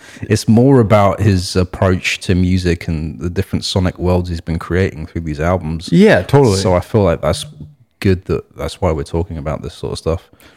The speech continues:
Speaker 2: Yeah.
Speaker 1: Um, you know,
Speaker 2: I
Speaker 1: like,
Speaker 2: mean,
Speaker 1: yeah.
Speaker 2: I mean, we touched on his, his, his life. He's gone through a
Speaker 1: Yeah.
Speaker 2: lot of adversity. He hasn't married.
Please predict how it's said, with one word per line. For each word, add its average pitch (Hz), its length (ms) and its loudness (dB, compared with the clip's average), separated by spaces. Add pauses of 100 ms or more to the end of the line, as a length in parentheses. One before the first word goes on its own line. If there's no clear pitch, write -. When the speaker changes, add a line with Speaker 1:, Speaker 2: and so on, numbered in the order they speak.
(220)
Speaker 2:
Yeah. 180 200 6 (100)
Speaker 1:
Um, - 100 -12
you 82 80 -6
know, 80 280 -2
Speaker 2:
I 143 60 2
Speaker 1:
like, 143 140 6
Speaker 2:
mean, - 180 -6 (180)
Speaker 1:
yeah. 80 220 -6
Speaker 2:
I 107 60 4
mean, 190 140 6
we 214 100 6
touched - 240 2
on 151 120 6
his, 113 240 2
his, 117 220 2 (460)
his 120 200 4
life. 110 320 4
He's 113 120 4
gone 117 160 6
through 117 100 6
a 117 40 6
Speaker 1:
Yeah. 120 40 6
Speaker 2:
lot 117 140 6
of 117 80 4
adversity. 117 640 4
He 120 160 4
hasn't 113 260 4
married. 113 520 4